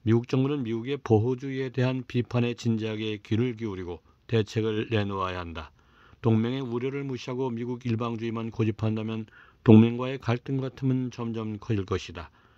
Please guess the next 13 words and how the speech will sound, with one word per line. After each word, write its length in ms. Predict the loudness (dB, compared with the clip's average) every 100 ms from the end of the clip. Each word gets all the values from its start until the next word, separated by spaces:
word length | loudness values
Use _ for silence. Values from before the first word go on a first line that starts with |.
| _ _
한국은 560 | -2 0 0 -4 -6 -6
유럽연합이나 720 | -4 -4 -4 -4 -4 -6 -6
일본 340 | -6 -6 -6
등과 200 | -6 -6
같은 220 | -4 -2 0
고민을 340 | 2 0 0
하는 280 | -4 -6 -8 -14 -20 -10
국가들의 460 | 4 6 6 2 0
동향을 440 | 0 0 0 -4 -4
주시하고 580 | -2 -2 -4 -8 -10 -14 _ _
필요한 360 | 8 10 8 2
부분을 340 | -6 -6 -6
공조하면서 840 | -2 0 2 -2 -4 -6 -2 -2